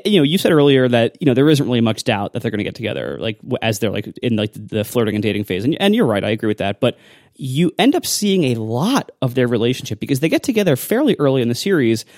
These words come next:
and then you just get to see a whole lot of just them as a couple, and they're not high drama people. So you just get to see this relationship, and it is, again, it's,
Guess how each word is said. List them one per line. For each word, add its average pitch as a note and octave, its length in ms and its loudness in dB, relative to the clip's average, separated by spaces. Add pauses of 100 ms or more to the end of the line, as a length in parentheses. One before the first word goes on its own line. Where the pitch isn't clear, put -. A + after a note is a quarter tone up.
(180)
and F3+ 120 4
then A3 80 2
you A#3+ 80 0
just F#3+ 140 0
get G3 100 -2
to E3+ 60 -6
see F#3+ 220 -2
a C#3 80 4
whole F3+ 340 2
lot E3+ 260 2
of C#3 100 0
just A#2+ 220 -4
them A2+ 180 2
as A#2 100 -2
a A#2 40 -6
couple, E3+ 340 0
and D#3 200 2
they're D#3 120 4
not E3+ 380 0
high E3 300 -2
drama D3 360 0
people. - 420 -8 (680)
So - 160 0
you E3 100 4
just G3+ 140 -2
get G#3 120 2
to D#3 60 -6
see G#3 240 0
this F3 220 0
relationship, D3 680 0
and A2+ 300 0 (280)
it F3 140 4
is, F3+ 220 2
again, C3+ 260 2
it's, - 180 -6